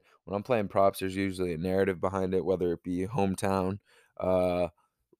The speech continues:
or revenge from a former team or injuries.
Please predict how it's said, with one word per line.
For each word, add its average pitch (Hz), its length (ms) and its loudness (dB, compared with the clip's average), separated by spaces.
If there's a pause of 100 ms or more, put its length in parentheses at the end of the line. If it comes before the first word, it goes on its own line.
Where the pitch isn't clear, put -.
(300)
or 92 460 0
revenge 101 600 0
from 98 240 -4
a 92 80 2
former 92 320 2
team 95 320 -2 (100)
or 107 480 10
injuries. 92 760 0